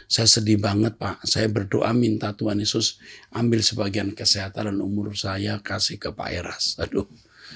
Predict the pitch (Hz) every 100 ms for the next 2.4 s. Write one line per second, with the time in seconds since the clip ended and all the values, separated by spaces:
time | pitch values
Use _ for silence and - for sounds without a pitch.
0 | - _ 107 98 98 90 98 90 87 -
1 | 82 80 87 95 98 95 95 95 90 107
2 | 92 - 87